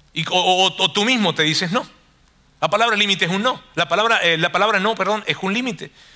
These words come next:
Y es un gran límite que tenemos que enseñarles, de hecho, a nuestros hijos desde pequeños. Yo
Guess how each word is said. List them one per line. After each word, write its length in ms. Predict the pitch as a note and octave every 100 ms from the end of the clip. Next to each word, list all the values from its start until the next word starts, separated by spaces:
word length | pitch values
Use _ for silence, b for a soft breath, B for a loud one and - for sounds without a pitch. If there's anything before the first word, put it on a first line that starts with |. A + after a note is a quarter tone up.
| B
Y 80 | -
es 80 | E3+
un 200 | G3 F3
gran 380 | C#3+ E3 G#3 G#3
límite 380 | A3 F#3+ - -
que 100 | C#3
tenemos 260 | D3 F3
que 80 | G3
enseñarles, 420 | F#3 F3+ F#3 F#3
de 100 | F3+
hecho, 200 | E3+ F#3+ E3 B
a 80 | C3
nuestros 320 | C#3 B2+ C3+
hijos 200 | F3+ F3
desde 160 | D3+ C#3
pequeños. 420 | C3 A3+ A3 C3
Yo 160 | D3